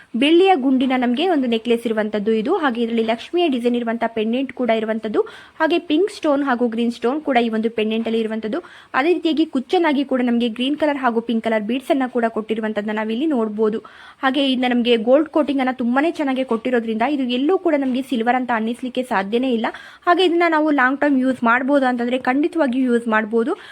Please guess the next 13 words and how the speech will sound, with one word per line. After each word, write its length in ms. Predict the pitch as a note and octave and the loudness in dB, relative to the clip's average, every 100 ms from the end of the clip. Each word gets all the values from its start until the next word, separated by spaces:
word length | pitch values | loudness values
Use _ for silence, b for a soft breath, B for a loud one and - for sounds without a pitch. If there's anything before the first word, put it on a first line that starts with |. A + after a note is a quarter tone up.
| B A#3+ | B 0
ಗೋಲ್ಡ್ 240 | C4 E4+ | 4 4
ಕೋಟಿಂಗ್ 340 | E4+ E4 E4 D4+ | 2 0 0 0
ಕೂಡ 100 | C4+ | 0
ನಿಮಗೆ 300 | C4+ B3 B3 | 2 2 2
ಒಂದು 280 | C4+ A#3+ B3+ | 0 0 0
ಒನ್, 240 | B3 A3+ | 0 -2
ಒನ್, 180 | A3+ A3+ - | -2 -4 -4
ಒನ್ 220 | A#3+ A#3+ | 0 2
ಇಯರ್‌ಗೆ 320 | A#3+ B3 A#3+ | 2 0 -2
ಒಂದ್ಸಲ 280 | C4+ B3+ C4 B3+ | -2 -2 -2 -2
ನೀವು 220 | B3 B3 | -2 -2
ಹಾಕಿಸ್ಕೊಂಡ್ರೂ 580 | A#3+ - A#3+ A#3 A3+ B3 | -4 -6 -10 -6 -6 -4
ಸಾಕಾಗುತ್ತೆ. 800 | A#3 A3 A3 A3 D4+ - - | -6 -4 -4 -4 -6 -8 -20